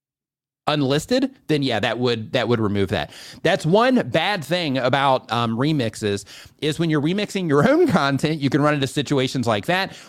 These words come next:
Or if you're remixing somebody else's content, they can end up taking your video down or your short down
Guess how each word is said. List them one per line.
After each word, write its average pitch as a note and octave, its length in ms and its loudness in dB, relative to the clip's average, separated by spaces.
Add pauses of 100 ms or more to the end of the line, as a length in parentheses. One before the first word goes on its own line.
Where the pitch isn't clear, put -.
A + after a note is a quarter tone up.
(100)
Or A3 120 6
if - 80 -2
you're E3+ 120 4
remixing E3 400 0
somebody C#3 280 0
else's G#3 320 0
content, C3+ 540 0
they E3+ 380 -2
can C3 180 0
end B2 160 2
up B2 220 0
taking A#2+ 320 0
your A#2 120 2
video A2+ 280 2
down G#2+ 180 2
or A2+ 60 0
your G#2+ 100 2
short E3+ 340 2
down A2 320 0